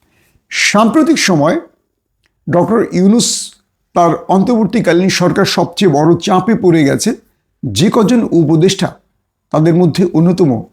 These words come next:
আসিফ নজরুল। দ্বিতীয় অবস্থায় রয়েছে সেই আসিফ নজরুলেরই আরেকজন সখ্য ব্যক্তি, আমাদের ফিল্ম ডিরেক্টর ফারুকী। এছাড়া আরও বেশ কজনকে নিয়ে আলোচনা থাকলেও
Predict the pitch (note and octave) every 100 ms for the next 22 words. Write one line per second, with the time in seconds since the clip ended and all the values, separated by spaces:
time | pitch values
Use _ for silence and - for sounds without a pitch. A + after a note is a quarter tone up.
0 | - A#2+ - - - - E2 D#2 - _
1 | _ _ _ _ _ _ - G#2+ F3 F3+
2 | A#3 A#3+ - D3+ E3 F3+ G3 D#3+ E3 F3+
3 | G3+ E3+ - - C3+ - G#3+ - - C#3
4 | C3+ F3 G#3 C#4 G#3+ C#3+ - - _ _
5 | - D#3+ F3+ E3 G3+ A3 A#3+ _ - A3
6 | - - D3+ B2 - - _ _ _ _
7 | _ _ _ _ _ _ _ C3+ C#3 G3
8 | - - _ _ _ _ - - B3 C#4
9 | C#4 D#3 F#3+ E3 - B2 - _ _ _
10 | _ _ _ _ _ _ - C#3+ A#2 -
11 | - _ _ _ _ _ _ _ _ _
12 | _ _ _ _ _ - E3 - E3 G#3+
13 | - - C3+ D#3+ E3 F#3 - - D3 C#3+
14 | F#3 G3+ G3+ A3 - C#3 D3 E3 D#3 -
15 | G3 G3+ -